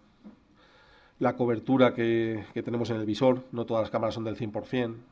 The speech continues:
entonces cuando hacemos la foto descubrimos que hay un trocito que se nos ha metido allí, que no, no, no contábamos con él. Si tiene o no tiene Live View,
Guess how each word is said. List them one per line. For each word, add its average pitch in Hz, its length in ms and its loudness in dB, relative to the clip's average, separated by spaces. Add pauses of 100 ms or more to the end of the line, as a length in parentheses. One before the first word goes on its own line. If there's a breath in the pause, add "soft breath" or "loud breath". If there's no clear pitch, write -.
entonces 110 200 -8
cuando 113 160 -2
hacemos 120 200 0
la 113 80 4
foto 123 180 -2
descubrimos 120 440 0
que 123 80 -2
hay 117 60 2
un 113 80 0
trocito 123 400 -2
que 110 80 -4
se 110 80 -6
nos 104 120 -6
ha 110 40 -2
metido 107 280 -4
allí, 117 180 -6 (100)
que 117 80 -10
no, 104 140 -6 (100)
no, 107 200 -6
no 110 120 -10
contábamos 101 460 -6
con 90 160 -10
él. 98 160 -12 (840 loud breath)
Si - 140 -2
tiene 135 220 6
o 131 40 4
no 131 120 4
tiene 127 200 2
Live 123 160 6
View, 135 360 2